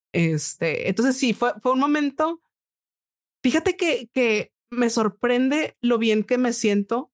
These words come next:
hoy en día, pero creo que tiene que ver que en verdad ese perro le di todo, todo, todo, todo. No, o sea, todo lo que pude hacer por él,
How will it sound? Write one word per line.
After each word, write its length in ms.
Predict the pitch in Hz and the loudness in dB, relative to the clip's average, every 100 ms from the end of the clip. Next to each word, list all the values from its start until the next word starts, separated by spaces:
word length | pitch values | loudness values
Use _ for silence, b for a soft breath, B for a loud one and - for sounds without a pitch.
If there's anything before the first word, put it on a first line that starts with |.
| _ | _
hoy 180 | 202 202 | 0 2
en 120 | 202 | 2
día, 260 | 196 202 - | 2 -2 -2
pero 180 | 208 | -4
creo 240 | 175 - 196 | -2 -4 -2
que 100 | 247 | 0
tiene 220 | 277 277 | 0 0
que 120 | 269 | 2
ver 180 | 233 226 | 2 0
que 160 | 240 - | -4 -4
en 120 | 226 | 0
verdad 300 | 208 202 208 | 2 2 0
ese 180 | 226 247 | 0 -2
perro 280 | 247 247 247 | -2 -2 0
le 140 | 262 | 0
di 200 | 254 247 - | -2 -4 -4
todo, 420 | 233 226 170 170 _ _ | -2 2 0 -2 _ _
todo, 580 | 277 285 285 262 240 214 | -2 0 2 2 2 0
todo, 300 | 208 208 208 | 0 -2 0
todo. 120 | 208 | 0
No, 140 | 220 220 | 0 0
o 80 | 208 | 0
sea, 180 | 208 - _ _ | -4 -6 _ _
todo 200 | - 254 | 0 2
lo 120 | 277 277 | 2 0
que 80 | |
pude 220 | 233 262 254 | -2 0 0
hacer 240 | 254 240 | -2 -4
por 140 | 254 | -2
él, 280 | 240 262 294 | -2 -2 -4